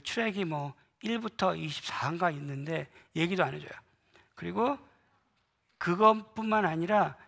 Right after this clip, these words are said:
이제 트레인이 이렇게 길쭉한 트레인이 쭉 들어가면 얼마큼 들어갈,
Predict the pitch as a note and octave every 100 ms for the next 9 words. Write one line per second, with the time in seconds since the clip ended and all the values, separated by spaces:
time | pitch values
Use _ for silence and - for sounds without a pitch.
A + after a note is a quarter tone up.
0 | _ E3+ A3 - - C4 B3+ A#3+ A3 F#3
1 | E3+ - - G#3 A3 - A#3+ A3+ - G#3
2 | G3+ A3+ A3+ - - C4+ C4+ C4 - F#3
3 | F3+ F3+ G#3+ F#3+ D3 - _ _ - F3
4 | A#3+ A#3+ A#3+ G#3+ E3+ F3+ F3 F#3 -